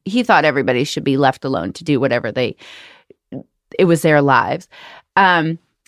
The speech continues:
it's not until he sort of started going down this track that he, he really started to hone in on targeting marginalized people. And he's done that from, you know, the beginning of running. I mean, that's how he launched, right?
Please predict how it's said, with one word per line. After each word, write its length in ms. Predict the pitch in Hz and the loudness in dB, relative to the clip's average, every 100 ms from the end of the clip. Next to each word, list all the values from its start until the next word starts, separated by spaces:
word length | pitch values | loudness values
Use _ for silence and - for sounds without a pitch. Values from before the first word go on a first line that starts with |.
| _ _ | _ _
it's 220 | 220 214 | 0 2
not 280 | 240 254 302 | 2 2 2
until 400 | 330 208 285 220 | 0 -2 0 2
he 160 | 254 185 | 2 0
sort 260 | - 190 | 0 0
of 140 | 170 143 _ _ - | 0 0 _ _ -6
started 320 | - 185 156 | 2 2 4
going 260 | 175 160 | 2 4
down 200 | 160 160 | 4 2
this 180 | 143 139 | 2 -2
track 420 | - 196 143 139 | -4 0 0 0
that 140 | - 123 | -2 -2
he, 360 | 147 143 135 - - _ | -2 -2 -4 -8 -20 _
he 220 | - 214 | -4 -2
really 480 | 151 160 175 147 135 | 0 2 2 2 0
started 460 | - 147 135 131 | -2 -2 0 -2
to 80 | - | -4
hone 580 | 175 165 156 143 131 131 - | -4 0 2 2 0 -2 -2
in 480 | 156 156 156 135 127 - | 0 2 2 0 -2 -2
on 560 | 139 131 127 131 123 127 - _ - | -2 0 0 0 -2 -6 -12 _ -10
targeting 720 | - 160 165 156 135 127 135 | 0 0 2 0 0 0 2
marginalized 920 | 139 131 135 139 123 117 107 113 - | 2 0 0 -2 -2 -2 -4 -6 -8
people. 420 | 165 131 127 117 - | -4 -2 0 0 0
And 140 | 170 | 2
he's 200 | 202 196 | 2 2
done 240 | 156 160 143 | 2 2 2
that 220 | 110 - | -2 -4
from, 340 | 156 131 120 - - - - | -2 -2 -2 -8 -20 -18 -2
you 140 | 175 | 2
know, 260 | 151 139 - | 4 2 0
the 140 | - 185 | -4 -2
beginning 440 | 160 185 170 156 | 0 0 2 2
of 160 | 139 147 | 0 0
running. 360 | 139 127 123 - | -2 -2 -6 -2
I 80 | 147 | 2
mean, 160 | 139 | 2
that's 200 | 143 156 | 2 0
how 160 | 196 147 | 0 0
he 120 | 139 | 0
launched, 540 | 131 135 87 127 - | 0 -2 -2 -8 -6
right? 140 | 147 | 0